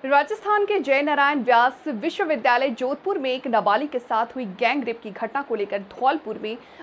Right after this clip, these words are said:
आज शाम को अखिल भारतीय विद्यार्थी परिषद के कार्यकर्ताओं ने मुख्य चौराहे पर गहलोत सरकार के खिलाफ नारेबाजी कर सीएम गहलोत का पुतला फूंका। एबीवीपी के कार्यकर्ताओं ने कहा कि बहन बेटियों के साथ दुष्कर्म जैसी घटनाओं से राजस्थान की कानून व्यवस्था पूरी फेल दिखाई दे रही है।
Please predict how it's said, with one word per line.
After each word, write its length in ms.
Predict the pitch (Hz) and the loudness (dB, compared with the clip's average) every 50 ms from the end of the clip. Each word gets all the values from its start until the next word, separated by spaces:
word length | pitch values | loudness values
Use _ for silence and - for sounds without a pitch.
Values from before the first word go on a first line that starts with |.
| - - | -4 2
आज 200 | 254 269 330 392 | 4 4 4 2
शाम 300 | 381 - 359 320 320 311 | 2 2 2 2 2 2
को 100 | 294 359 | 2 2
अखिल 280 | 277 254 - - 254 202 | 2 2 2 -2 -4 -2
भारतीय 360 | - 240 240 240 240 285 254 | 0 0 0 0 0 -2 -2
विद्यार्थी 520 | 196 226 202 180 226 240 240 269 - 359 | 0 0 0 2 2 2 2 2 0 -2
परिषद 360 | - - 269 - - - 277 277 | -2 -2 -2 -2 -2 -4 -4 -4
के 100 | - 269 | -6 -4
कार्यकर्ताओं 640 | - 240 214 208 214 - 214 202 208 - 226 254 262 | 0 0 0 0 0 -2 -4 -4 -2 -2 -2 -2 -2
ने 100 | 269 247 | -4 -4
मुख्य 300 | 226 196 247 - - 247 | -4 -6 -6 -6 -8 -10
चौराहे 500 | - - - 254 240 220 226 254 320 339 | -8 -4 -2 0 2 2 2 0 -2 -2
पर 160 | 339 320 254 | -2 -2 -2
गहलोत 480 | 202 - 214 226 226 214 233 285 - - | -2 -4 -6 -4 -2 -4 -4 -4 -6 -6
सरकार 420 | - 233 208 220 - 226 208 202 | -6 -6 -4 -2 -2 -2 -2 -2
के 140 | - - - - | -6 -12 -16 -12
खिलाफ 280 | - 220 214 214 240 - - - - - - - - | -6 -4 -2 -2 -2 -4 -8 -14 -20 -20 -16 -10 -4
नारेबाजी 640 | 254 285 277 294 339 403 403 - 330 311 311 330 311 | 0 2 2 2 2 2 4 2 2 2 2 -2 -4
कर 140 | - 339 | -2 -4
सीएम 420 | 349 339 - - 247 254 254 240 220 | -4 -4 -8 -4 -2 0 0 0 0
गहलोत 380 | 240 226 233 220 233 285 - | -2 -2 0 -2 -2 -2 -4
का 80 | - 269 | -6 -8
पुतला 300 | 262 - 214 - 190 185 | -8 -8 -8 -8 -8 -8
फूंका। 360 | - - 202 - - 170 - - - _ _ _ _ - - - 285 - | -8 -8 -10 -8 -8 -8 -8 -10 -14 _ _ _ _ -20 -20 -20 -16 -8
एबीवीपी 500 | - 285 330 370 415 415 415 403 403 392 | -6 -2 0 2 4 4 2 2 0 0
के 100 | 359 381 | -2 0
कार्यकर्ताओं 560 | 370 381 302 302 311 320 302 294 - 285 311 320 | 0 2 2 2 2 0 0 0 0 0 0 0
ने 80 | 320 | -2
कहा 300 | 302 277 262 269 294 294 | -2 -2 0 2 2 0
कि 140 | 302 - 277 | 0 -2 -4
बहन 300 | 214 240 226 262 277 262 | -4 -4 -4 -4 -6 -6
बेटियों 320 | 214 226 240 233 330 330 | -6 -6 -6 -6 -6 -6
के 80 | 320 294 | -6 -6
साथ 220 | 269 - 247 247 | -4 -2 -2 -2
दुष्कर्म 420 | 220 226 226 - - 254 254 262 247 | -2 -4 -8 -6 -4 -4 -4 -2 -2
जैसी 260 | 233 226 226 - 247 | -4 -4 -4 -6 -10
घटनाओं 420 | - - 233 233 - 240 240 269 | -8 -8 -10 -6 -4 -4 -4 -4
से 140 | 277 - 269 | -4 -4 -2
राजस्थान 640 | 233 220 202 - 226 - - - - 269 311 349 339 | -2 -2 -2 -4 -10 -18 -16 -12 -8 -6 -4 -4 -4
की 100 | 302 247 | -6 -4
कानून 340 | - 240 214 214 220 226 | -2 -2 -2 0 -2 -4
व्यवस्था 380 | 208 214 185 175 - - - 240 | -4 -4 -4 -6 -6 -6 -8 -10
पूरी 280 | 233 - 233 226 214 220 | -10 -10 -10 -12 -12 -12
फेल 320 | - - 247 233 233 214 | -12 -8 -6 -6 -6 -6
दिखाई 360 | 196 196 - - 180 190 - | -8 -8 -8 -6 -6 -6 -6
दे 140 | - 196 185 | -6 -8 -10
रही 240 | 175 185 202 - 214 | -10 -12 -12 -14 -14
है। 100 | - | -14